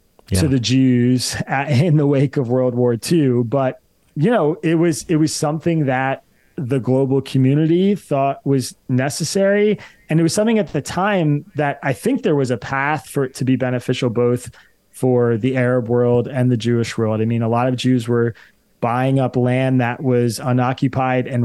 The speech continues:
Speaker 2: rural in Israel and building it up and developing it. And a lot of Arabs were coming back to the land because they recognized this development was happening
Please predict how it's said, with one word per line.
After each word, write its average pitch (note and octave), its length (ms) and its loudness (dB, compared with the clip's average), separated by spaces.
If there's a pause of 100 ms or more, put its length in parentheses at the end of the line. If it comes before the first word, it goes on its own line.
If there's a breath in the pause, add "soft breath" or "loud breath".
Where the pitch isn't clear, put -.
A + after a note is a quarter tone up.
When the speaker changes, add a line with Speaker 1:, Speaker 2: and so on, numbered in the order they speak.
(140)
Speaker 2:
rural C3 360 2
in B2+ 160 0
Israel B2 540 0
and A#2 220 -2
building B2+ 280 2
it B2 80 2
up B2 240 0
and A#2 100 -2
developing B2+ 600 0
it. B2+ 200 2
And B2 100 -2
a B2 40 2
lot B2+ 140 2
of A#2+ 160 -4
Arabs C3+ 360 0
were C#3 80 -2
coming B2 220 -2
back C3+ 280 -4
to C#3 80 -2
the C3+ 100 0
land B2+ 320 0
because A#2+ 400 -2 (260 loud breath)
they B2+ 140 0
recognized C3+ 640 -2
this C3 120 -4
development B2+ 520 -2
was B2 160 -4
happening C#3 680 0